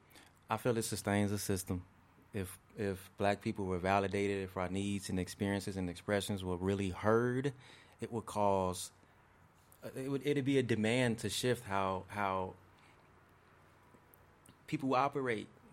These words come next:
not just policy. You can transform policy or change policy, but it doesn't really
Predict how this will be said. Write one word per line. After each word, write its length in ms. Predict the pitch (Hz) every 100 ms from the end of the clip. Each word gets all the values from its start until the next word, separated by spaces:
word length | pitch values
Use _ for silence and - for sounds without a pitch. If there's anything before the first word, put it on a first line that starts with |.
| -
not 260 | 104 120 127
just 260 | 123 113 -
policy. 460 | 110 120 98 98
You 140 | 90 113
can 320 | 110 101 90 - - _ -
transform 640 | 110 117 113 - 113 107
policy 460 | 107 110 113 - 104
or 140 | 104
change 440 | - 113 113 110 -
policy, 500 | 113 123 113 104 98
but 100 | 107
it 80 | 107
doesn't 260 | 107 104
really 260 | 101 107 107